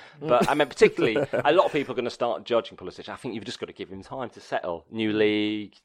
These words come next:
Speaker 1: new surroundings, and, you know, some good bit of movement in that early spell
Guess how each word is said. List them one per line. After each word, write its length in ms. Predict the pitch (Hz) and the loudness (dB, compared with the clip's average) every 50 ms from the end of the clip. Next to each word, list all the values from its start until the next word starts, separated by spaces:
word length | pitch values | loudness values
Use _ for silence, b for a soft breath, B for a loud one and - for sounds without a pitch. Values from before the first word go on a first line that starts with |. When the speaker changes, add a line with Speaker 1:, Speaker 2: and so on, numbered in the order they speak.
| _ 104 | _ -10
Speaker 1:
new 120 | 110 117 104 | -8 -8 -8
surroundings, 1040 | - - 107 101 98 101 101 98 90 101 101 98 98 98 98 98 98 98 92 85 - - - - | -6 -4 -2 -2 0 -2 -4 -2 -2 -2 -2 -2 -2 -4 -6 -8 -8 -10 -10 -12 -14 -18 -4 -2
and, 280 | 120 135 135 131 131 123 | 0 0 0 0 -2 -6
you 60 | 139 | -4
know, 140 | 123 92 87 | -4 -4 -6
some 180 | - - 104 | -6 -10 -12
good 160 | - - 104 - | -8 -8 -4 -4
bit 140 | - 80 | -4 -4
of 40 | 90 | -4
movement 340 | 90 90 90 90 104 107 113 - - | -4 -6 -6 -6 -6 -8 -10 -10 -10
in 120 | 104 98 95 | -10 -6 -4
that 120 | 98 95 - | -4 -4 -4
early 280 | 110 104 101 95 92 - | -4 -6 -6 -8 -8 -12
spell 420 | - - 107 95 92 90 87 | -10 -6 -4 -4 -2 -4 -6